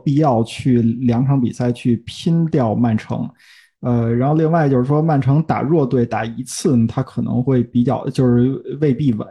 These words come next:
特别是像今年，就像九老师刚才也说了，就有很多的各种各样的原因，包括伤病，包括他们队伍自己的调整，包括阵容的结构等等等等的。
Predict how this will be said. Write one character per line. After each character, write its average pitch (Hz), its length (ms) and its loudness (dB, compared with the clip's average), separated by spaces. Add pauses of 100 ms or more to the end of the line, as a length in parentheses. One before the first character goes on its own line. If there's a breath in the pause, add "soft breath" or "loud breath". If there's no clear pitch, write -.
(120)
特 - 140 -4
别 127 100 2
是 143 80 2
像 123 200 2
今 135 200 2
年， 120 220 0
就 127 60 0
像 127 180 2
九 117 140 0
老 127 100 2
师 127 80 0
刚 131 80 0
才 127 80 2
也 123 60 -8
说 - 360 -8
了， - 60 -12
就 113 80 -6
有 117 100 -2
很 117 200 -2
多 127 160 0
的 127 120 2
各 120 140 -2
种 120 100 2
各 117 80 0
样 131 120 2
的 117 60 4
原 113 220 -2
因， 131 200 0
包 123 120 0
括 120 140 -4
伤 131 260 -2
病， 120 200 0
包 123 160 -2
括 120 120 0
他 127 180 -2
们 131 120 0
队 131 160 0
伍 113 160 0
自 117 240 -4
己 107 80 -4
的 110 120 -14
调 117 280 -2
整， 127 160 -2
包 127 160 -2
括 135 140 0
阵 131 200 0
容 110 200 0
的 127 80 2
结 117 260 -2
构 123 220 0
等 110 180 2
等 113 180 0
等 117 160 -6
等 127 140 -4
的。 113 140 -12